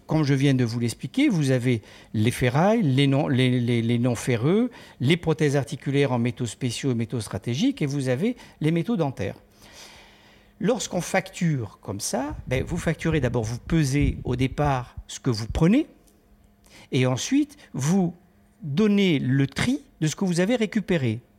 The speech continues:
par les poids avec leurs exutoires. Et lorsque vous vendez, ben, si vous vendez les prothèses articulaires, vous vendez pas du titane.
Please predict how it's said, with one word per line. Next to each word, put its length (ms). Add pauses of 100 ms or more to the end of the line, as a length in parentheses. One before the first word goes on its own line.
(220)
par 160
les 100
poids 440 (100)
avec 260
leurs 160
exutoires. 540 (880)
Et 80
lorsque 300
vous 180
vendez, 460 (320)
ben, 100
si 160
vous 120
vendez 280
les 100
prothèses 380
articulaires, 580 (300)
vous 100
vendez 220
pas 140
du 120
titane. 480